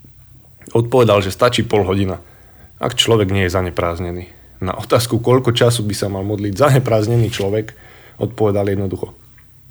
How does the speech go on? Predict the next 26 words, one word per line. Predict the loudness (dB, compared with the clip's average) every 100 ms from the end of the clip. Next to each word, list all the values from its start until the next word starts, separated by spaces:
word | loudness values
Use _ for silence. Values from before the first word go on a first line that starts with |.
| _ 2
"Dvakrát | 2 4 0
viac, | 0 -4 -6 -16 -20 -20 -6
aspoň | -6 -4 -4
hodinu." | -2 0 0 -4 -12 -20 -20 -20 -20 -20 -20 -20 -20 -20 _ _ _ _ -20 -20 -20 -20 -20 -20 -20 -20 _ _ _ -20
A | -2
teda, | 0 2 0
ak | -4 -6
si | -4 -4 -4
doplníte | 0 2 4 4 4 4
za | 2 2
modlitbu | 2 2 0 0 0
meditáciu, | 0 0 -2 -2 -2 -4
stíšenie, | -4 -6 -2 0 0 0
zastavenie, | -2 0 0 0 -2 -2
rozjímanie, | -2 0 0 0 -2 -2 -6 -8
a... | -6 -4 -4 -6 -8 -14 -20 _ _ _ _ -20 _ _ -20 -20 _ -20 _ -20 _ -12
tak | -10 -6
pochopíte, | -4 -2 -4 -6 -6
o | -8
čom | -10
to, | -8 -10 -12 -20 -18
o | -8
čom | -6
to | -6 -8
tu | -10
je. | -10